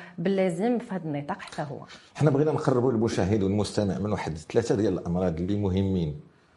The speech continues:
Speaker 2: كيخص-، يقيسوا السرج ديال الشخص،
Speaker 1: وي.
Speaker 2: وهما لي زيمورويد، وهما لا فيسور
Speaker 1: مم.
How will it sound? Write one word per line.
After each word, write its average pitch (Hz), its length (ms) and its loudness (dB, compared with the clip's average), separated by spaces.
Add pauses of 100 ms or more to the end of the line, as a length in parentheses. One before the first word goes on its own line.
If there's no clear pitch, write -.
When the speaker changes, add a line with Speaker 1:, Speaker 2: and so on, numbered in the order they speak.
(340)
Speaker 2:
كيخص-، - 480 -2
يقيسوا 107 400 -2
السرج 104 440 -2
ديال 85 140 -2
الشخص، - 520 -6
Speaker 1:
وي. 202 80 -4
Speaker 2:
وهما 95 400 -2 (420)
لي 73 80 -4
زيمورويد، 92 720 0 (720)
وهما 95 440 -2 (220)
لا 82 340 -2 (300)
فيسور 139 560 0 (140)
Speaker 1:
مم. 170 120 -6